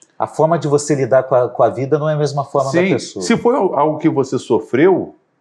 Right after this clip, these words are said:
Speaker 2: de repente, ou sei lá, foi abandonado pelo, pelo, pelo, pelo seu pai.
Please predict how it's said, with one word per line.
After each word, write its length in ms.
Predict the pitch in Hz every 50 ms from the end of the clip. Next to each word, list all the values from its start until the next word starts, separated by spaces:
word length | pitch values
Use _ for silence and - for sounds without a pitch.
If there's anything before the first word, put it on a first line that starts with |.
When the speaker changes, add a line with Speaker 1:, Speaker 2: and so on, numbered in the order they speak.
| _ _ _
Speaker 2:
de 160 | - 107 110
repente, 600 | 110 107 98 101 - 123 131 131 110 - - 90 90 98
ou 100 | 107 131
sei 160 | 131 - 180
lá, 280 | 170 139 101 - - - - - _ _
foi 220 | - - 135 143 147
abandonado 1000 | 135 113 131 139 143 139 131 120 120 120 127 135 135 131 139 139 135 139 - - _ _ _ _ _ _ _ _ _ _ _ _ _ _
pelo, 320 | - 120 120 123 123 120 117
pelo, 440 | 117 120 120 123 120 110 107 104
pelo, 300 | 104 117 120 120 117 -
pelo 200 | - - 131 127
seu 180 | 123 - 143 139
pai. 280 | - - 90 - -